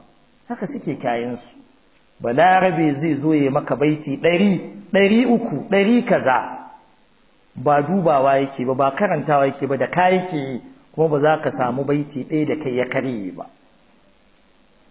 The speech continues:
Kuma harafin da ya zaɓa ya riƙa ƙara kowane baiti da shi, ba zai canza ba. Shi ne a taqfiya.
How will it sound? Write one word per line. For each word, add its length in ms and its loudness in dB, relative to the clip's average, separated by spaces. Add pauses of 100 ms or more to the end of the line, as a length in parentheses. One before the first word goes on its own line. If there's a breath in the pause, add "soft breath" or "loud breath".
(140)
Kuma 220 -6
harafin 540 2
da 80 4
ya 120 4
zaɓa 800 2
ya 140 2
riƙa 300 -2
ƙara 540 2
kowane 440 4
baiti 400 -2
da 120 -2
shi, 360 -8 (300)
ba 120 -4
zai 140 -2
canza 460 -6
ba. 100 -10 (2250)
Shi 180 -2
ne 80 2
a 140 0
taqfiya. 480 -2